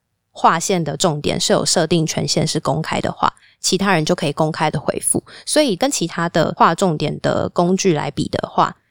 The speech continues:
这个算是一个它比较特殊的用法，因为我有看到有网友分享说，因为是一个公开的文件，然后他把它放在 Hypothesis 上面，那就可以透过这样的方式去收集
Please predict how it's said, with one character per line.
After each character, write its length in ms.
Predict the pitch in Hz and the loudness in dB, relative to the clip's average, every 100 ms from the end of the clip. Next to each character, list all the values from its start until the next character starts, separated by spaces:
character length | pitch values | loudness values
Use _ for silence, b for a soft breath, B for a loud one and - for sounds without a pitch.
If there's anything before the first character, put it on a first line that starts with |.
| _ - | _ -2
这 100 | 285 | 4
个 240 | 196 160 | 4 4
算 180 | 190 196 | 2 0
是 100 | 196 | 0
一 20 | |
个 60 | 151 | 0
它 120 | 175 | -2
比 80 | - | 0
较 220 | 151 147 | 0 0
特 220 | - 165 | 0 0
殊 260 | - 151 151 | 2 -2 0
的 180 | - | 2
用 240 | - 160 151 | 2 2 0
法， 280 | - - - | 0 0 0
因 140 | 208 | 0
为 80 | 240 | 2
我 180 | 208 165 | 4 4
有 80 | 151 | 2
看 220 | - 175 | 0 0
到 180 | 170 160 | 2 2
有 140 | 147 | 2
网 160 | 151 156 | 0 2
友 160 | 175 | 2
分 160 | 151 160 | 2 -2
享 240 | 165 156 | -2 -2
说， 340 | - - 160 165 B | -2 0 2 0 B
因 80 | 240 | 2
为 100 | 269 | 4
是 160 | 262 233 | 2 2
一 60 | |
个 140 | 180 170 | 0 2
公 180 | 175 | 2
开 180 | 175 180 | 2 0
的 80 | 160 | 0
文 180 | 143 151 | 0 0
件， 160 | 170 156 | 0 2
然 120 | 160 | 0
后 40 | |
他 80 | 185 | 0
把 100 | 147 | 0
它 160 | 151 165 | 0 -2
放 280 | - 156 151 | 0 -2 0
在 260 | 165 - - - | 0 -2 -8 -2
Hypothesis 640 | - - 185 160 - - | -2 2 0 0 -2 -2
上 260 | - 147 147 | -2 -2 0
面， 160 | 160 - _ | -2 -4 _
那 180 | 240 233 | 0 2
就 100 | 247 | 2
可 140 | 220 | 2
以 40 | 160 | 0
透 220 | - 180 | 4 4
过 160 | 185 175 | 4 2
这 80 | |
样 100 | 175 | 2
的 240 | 151 147 147 | 0 -2 -2
方 240 | - 156 | -2 0
式 240 | 165 - 147 | 2 2 0
去 320 | - 175 156 | 2 2 2
收 280 | - 175 175 | 2 2 0
集 280 | - - | -4 -6